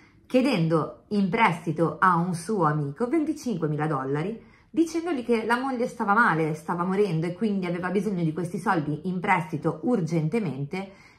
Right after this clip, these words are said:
in modo tale da poter salvare la moglie morente. L'amico ovviamente glieli prestò, ma erano per questa società idroponica inesistente e ovviamente non glieli restituì mai più.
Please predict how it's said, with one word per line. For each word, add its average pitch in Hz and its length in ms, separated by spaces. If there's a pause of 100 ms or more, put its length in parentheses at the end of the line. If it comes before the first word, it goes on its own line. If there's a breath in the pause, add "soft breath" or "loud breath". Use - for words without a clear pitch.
(140)
in 240 180
modo 180 240
tale 202 300
da 196 100
poter 170 300
salvare 170 480
la 156 80
moglie 165 260
morente. 151 640 (300 loud breath)
L'amico 185 400
ovviamente 160 440
glieli 151 240
prestò, - 540 (300 soft breath)
ma - 340
erano 170 320
per 196 140
questa 285 280
società 165 440
idroponica 160 560
inesistente 151 960
e 170 180
ovviamente 156 720
non 156 160
glieli 139 280
restituì 143 640 (320)
mai 143 340
più. 151 260